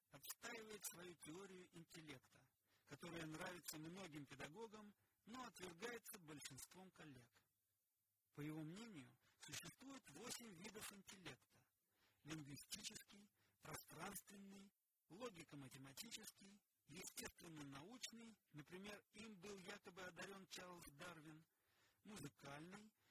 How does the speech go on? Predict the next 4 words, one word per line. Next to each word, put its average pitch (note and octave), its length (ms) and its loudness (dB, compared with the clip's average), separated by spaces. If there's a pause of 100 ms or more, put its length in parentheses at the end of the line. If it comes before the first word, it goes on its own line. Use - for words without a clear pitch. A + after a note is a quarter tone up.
(120)
межличностный, G#3 1080 0 (200)
умение F3+ 420 -2
понять F3 340 -4
других, E3 400 -6